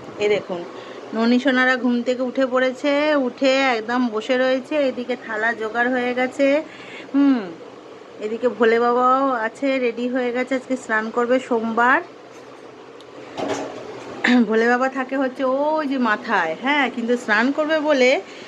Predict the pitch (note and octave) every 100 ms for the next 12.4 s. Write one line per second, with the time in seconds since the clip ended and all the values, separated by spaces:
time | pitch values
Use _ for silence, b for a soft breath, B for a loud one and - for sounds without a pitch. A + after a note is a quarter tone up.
0 | B A3+ A#3 - A#3+ A#3+ A3 G#3 G3+ G3+
1 | G3 - F3+ G3 A3+ A3 G#3 G3 F#3+ E3
2 | E3+ F3+ B B B B B - G#3+ B3
3 | C4 C#4 C#4 C4+ C#4 C#4+ D#4 C#4+ B3+ B3+
4 | C4 B3+ C4+ D4+ E4+ B3 - A#3 A3+ A3+
5 | G#3 G3 F#3+ F#3 - F#3 F#3 G#3+ G3+ G3
6 | F#3 F3+ F3 E3 E3 E3+ - G3 G3 G#3+
7 | A3+ B3 C4 D4+ D4+ D4+ F#4 E4 F#3+ B
8 | B B B B - - - - G3+ F#3+
9 | F#3+ F#3 F3 F3 G3 - - - - G3
10 | G3 G#3+ A3 C#4 C#4 A3 B3 E4 A4 B
11 | B B B G#3+ A3 C4 C#4 D4+ C#4+ C#4
12 | C#4+ B3 A#3+